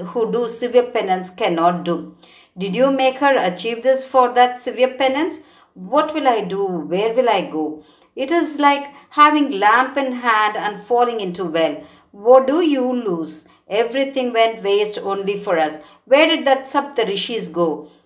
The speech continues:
They, they only came for Parvati's marriage talks. If I see them, I will pull out their mustaches and beards. That Arundhati who came with them also is very wicked.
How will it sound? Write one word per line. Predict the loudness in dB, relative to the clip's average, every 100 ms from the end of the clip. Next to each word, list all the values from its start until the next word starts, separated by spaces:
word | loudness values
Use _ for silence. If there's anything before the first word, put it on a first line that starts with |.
| _ _ _ _ _ _ 0
They, | 2 2 -6 -12
they | 0 2
only | 4 2 -2
came | 0 0 2 0
for | -4
Parvati's | 0 4 4 4 -8 -8 -6
marriage | -2 -2 -2 -6 -6
talks. | 0 2 0 -4 -20 _
If | -8 0 4
I | 6
see | 4 -4 -8
them, | 0 0 4
I | 2
will | 2 0
pull | -4 -4 2
out | 4 4 0 -4
their | 2 2 2
mustaches | -8 -6 -4 -4 -4 -6 -2
and | -4 -4
beards. | -4 -4 -4 -10 -20 -20 _ _ -20 -20 _
That | 2 2
Arundhati | 4 2 2 2 0 0 -4
who | -8 -8 -6
came | 0 2 2
with | -4 -2
them | 0 0
also | 2 0 2 0
is | 0 0
very | -2 0 -2
wicked. | -4 -4 -2 -4 -6